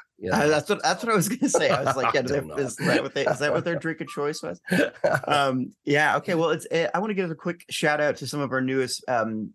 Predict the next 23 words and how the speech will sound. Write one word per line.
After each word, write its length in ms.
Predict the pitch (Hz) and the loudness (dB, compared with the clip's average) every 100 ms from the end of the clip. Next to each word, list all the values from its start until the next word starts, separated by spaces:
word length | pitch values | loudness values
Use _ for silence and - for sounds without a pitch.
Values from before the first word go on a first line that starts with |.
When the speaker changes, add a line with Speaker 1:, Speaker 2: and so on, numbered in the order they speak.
| _ | _
Speaker 2:
patrons. 400 | 139 131 131 117 | -2 -2 -2 -6
So 100 | 120 | -8
thank 260 | - 208 202 | -4 -6 -4
you 80 | 170 | -4
so 180 | 156 | -2
much 200 | 139 131 | 0 -2
for 120 | - 123 | -6 -10
supporting 460 | 117 131 123 120 | -10 -4 -2 -2
the 80 | 110 | -6
show 440 | - 117 113 113 - - 131 | -2 0 0 0 -6 -10 -8
and 100 | 123 | -4
subscribing 460 | 120 - 113 117 | -4 2 2 2
to 100 | 113 113 | -2 0
our 180 | 107 | 0
Patreon 480 | - 117 - 120 110 | -2 -6 -2 -4 -4
feed. 240 | - 117 160 | -6 -6 -4
Thank 160 | 185 | -4
you 60 | 123 | -6
to 200 | - 123 | -4 -4
Brittany, 500 | - 127 170 151 135 | -4 -2 -2 0 -2
James, 540 | 107 143 165 151 131 - - - - | -2 -4 -2 0 -2 -4 -18 -20 -2
Leandra, 580 | 135 156 165 143 123 110 | 2 2 2 2 2 2
Deanna, 640 | 98 117 139 151 131 107 | -2 -4 -2 0 0 -2